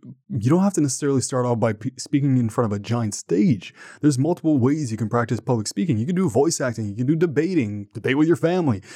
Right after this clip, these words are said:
You can, uh, like, uh, Brendan said, d-, do, uh, I was gonna say diagrams, not diagrams. <laughs> Right, read out some essays and stuff like that, or even try practice some lines from T V shows or movies.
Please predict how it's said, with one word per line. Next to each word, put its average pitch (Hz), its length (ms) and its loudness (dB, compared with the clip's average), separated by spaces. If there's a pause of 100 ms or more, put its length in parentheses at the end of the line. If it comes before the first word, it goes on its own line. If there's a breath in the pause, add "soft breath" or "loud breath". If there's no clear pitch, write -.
(160 loud breath)
You 139 200 4
can, 143 400 0
uh, 143 200 -2
like, 127 220 -4
uh, 127 200 2
Brendan 135 280 0
said, 151 300 -4
d-, 107 100 -8
do, 127 380 0
uh, 131 300 -4
I - 400 -12
was 98 40 -12
gonna 107 120 -4
say 120 120 -4
diagrams, 101 540 -6
not 120 100 -2
diagrams. 107 480 -6 (300 loud breath)
<laughs> - 880 0 (340 loud breath)
Right, 156 260 4
read 170 220 4
out 180 220 0
some 139 240 -6
essays 156 400 0
and 110 100 -4
stuff 143 160 -6
like 135 120 0
that, 160 180 0
or 143 140 2
even 190 280 2 (200)
try 143 180 2
practice 135 540 -2
some 131 260 -2
lines 131 280 -2
from 135 160 -2
T 156 180 -4
V 170 140 -6
shows 139 280 2
or 147 80 4
movies. 139 540 0